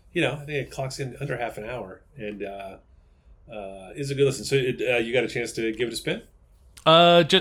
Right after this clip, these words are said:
Speaker 2: just the song you, you recommended,
Speaker 1: Oh, yeah.
Speaker 2: Sik-, Sikibo? Yeah.
Speaker 1: Yeah, yeah.
Speaker 2: It was, I liked it a lot.
Speaker 1: Yeah, yeah. It's, um, it, it's a good listen. Uh, uh, you know, if this would exactly be the sort of band I would love to go see on tour, opening for a bigger band, you know?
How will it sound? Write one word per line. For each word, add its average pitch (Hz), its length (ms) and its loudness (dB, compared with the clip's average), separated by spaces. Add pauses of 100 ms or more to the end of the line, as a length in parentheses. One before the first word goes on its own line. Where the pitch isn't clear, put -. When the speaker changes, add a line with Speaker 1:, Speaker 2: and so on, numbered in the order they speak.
Speaker 2:
just 185 220 2
the 147 60 -2
song 127 340 8
you, 113 300 2
you 120 120 -2
recommended, 101 460 -4
Speaker 1:
Oh, 143 80 4
yeah. 254 260 2
Speaker 2:
Sik-, - 280 -4
Sikibo? 135 360 2
Yeah. 110 160 2
Speaker 1:
Yeah, 131 140 0 (260)
yeah. 151 120 -2
Speaker 2:
It - 20 4
was, 139 200 2
I 131 100 4
liked 123 200 2
it 113 60 -4
a 107 40 -4
lot. - 240 -6 (100)
Speaker 1:
Yeah, 156 240 6
yeah. 123 200 6
It's, 110 220 -4
um, 113 340 0
it, 143 180 -4
it's 170 180 -4
a - 20 -4
good 160 160 2
listen. 131 420 0
Uh, 104 60 -12
uh, 95 300 -16 (1500)
you 160 120 -2
know, 110 240 -2 (120)
if 139 240 -8
this 147 180 -2
would 143 100 -2
exactly 139 440 2
be 120 80 -6
the 107 60 -10
sort 113 200 -8
of 107 60 -8
band 110 220 -2
I 104 60 -2
would 104 100 -6
love 104 140 -8
to 104 40 -14
go 101 80 -12
see 113 400 -10 (480)
on 120 200 -4
tour, 123 340 2
opening 113 320 0
for 110 160 -2
a 101 40 2
bigger 107 240 -2
band, 135 280 -2
you 160 80 -4
know? 185 160 -6